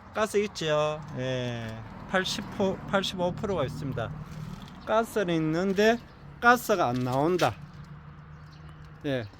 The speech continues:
간단하게 의심할 수 있는 거는, 어, 절체기, 조정기 부분입니다. 여기 그 레바 보이시죠?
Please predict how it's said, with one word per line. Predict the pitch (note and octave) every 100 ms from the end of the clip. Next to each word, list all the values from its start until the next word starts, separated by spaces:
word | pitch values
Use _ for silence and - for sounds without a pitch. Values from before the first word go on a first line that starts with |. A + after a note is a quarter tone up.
| -
간단하게 | - D#3+ E3 G3 G3 G#3+ F#3 E3+ F3+ F#3
의심할 | E3+ E3+ G#3 G3+
수 | G#3 F3
있는 | D3+ D3 D3+
거는, | F3+ G3 G#3 - - - - -
어, | C#3 C3+ C#3+ -
절체기, | A3 G#3+ - A#3 G3+ D3+
조정기 | C#3 A#3+ A#3+ G#3
부분입니다. | F3+ D3+ C3+ B2 A#2 A#2 A#2 A2 - - - - - - - - - - - - - - - -
여기 | F#3+ G3 G#3 F#3+ - - - -
그 | D#3
레바 | D3 F3+ B3+ A#3+ F#3
보이시죠? | D#3 C#3+ B2+ F3 C#3+ A#2+ G2+